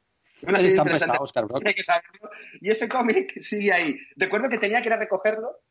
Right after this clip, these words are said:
Speaker 2: y dije que me pasaría el mismo jueves en que salió Pedro Sánchez a decir que estado de alarma y que fin, cerramos. Y ahí todavía
Speaker 1: Yo
Speaker 2: está
Speaker 1: hubiera,
Speaker 2: el cómic.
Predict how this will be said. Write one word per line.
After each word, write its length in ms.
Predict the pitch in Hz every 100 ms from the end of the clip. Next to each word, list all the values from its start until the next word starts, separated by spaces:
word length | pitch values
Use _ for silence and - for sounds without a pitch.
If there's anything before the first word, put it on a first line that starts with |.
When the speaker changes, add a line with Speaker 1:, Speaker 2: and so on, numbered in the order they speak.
| _ _
Speaker 2:
y 100 | 160
dije 220 | 165 202
que 80 | 202
me 100 | 196
pasaría 460 | 185 - 165 180 208
el 320 | 151 156 160
mismo 300 | 175 202 196
jueves 300 | 190 190 208
en 120 | 175
que 120 | 143 147
salió 320 | 143 151 156
Pedro 180 | 160 151
Sánchez 260 | 151 170
a 60 | 151
decir 300 | 131 143 143
que 220 | 147 131
estado 280 | 123 139 143
de 60 | 135
alarma 380 | 127 - 156 127
y 240 | 110 104
que 140 | -
fin, 200 | - 123 117
cerramos. 320 | - 101 - _ _ -
Y 80 | 123
ahí 120 | 143
todavía 360 | 214 214 180 185
Speaker 1:
Yo 80 | 185
Speaker 2:
está 60 |
Speaker 1:
hubiera, 160 | 208 185
Speaker 2:
el 40 |
cómic. 260 | 165 175 123